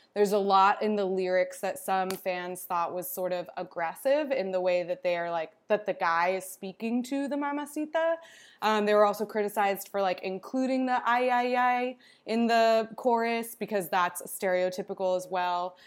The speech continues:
Um, so there was more, like, almost, like, lyrical content that Super Junior got criticized for, which I think is even, that,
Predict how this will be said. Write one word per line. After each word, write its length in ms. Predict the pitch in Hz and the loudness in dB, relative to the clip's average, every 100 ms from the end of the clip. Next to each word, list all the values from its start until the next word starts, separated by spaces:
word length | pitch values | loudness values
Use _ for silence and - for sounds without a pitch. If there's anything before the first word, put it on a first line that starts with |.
| - - | -12 2
Um, 220 | 202 190 | 2 2
so 140 | 214 | 2
there 160 | 220 233 | 4 6
was 180 | 247 226 | 6 6
more, 260 | 240 254 | 4 6
like, 240 | 285 226 220 - | 6 4 2 -2
almost, 300 | 208 233 185 | 0 -2 -4
like, 120 | - | -6
lyrical 600 | 170 214 247 277 330 330 | -2 6 6 6 2 0
content 640 | 349 339 349 381 370 359 | 0 -2 2 2 2 2
that 320 | 339 320 - - | 2 2 0 -2
Super 260 | 330 349 | 0 0
Junior 320 | 285 330 330 | -2 -2 -2
got 240 | 311 311 - | 0 -2 0
criticized 580 | 320 302 330 311 311 - | -4 -2 0 0 -2 -2
for, 280 | 208 208 | 2 2
which 220 | 202 233 240 | 2 0 0
I 80 | |
think 300 | 226 233 220 | 0 0 2
is 180 | 220 196 | 0 -2
even, 540 | 220 208 214 208 220 - | -4 -2 -2 -4 -6 4
that, 300 | 214 269 | 6 6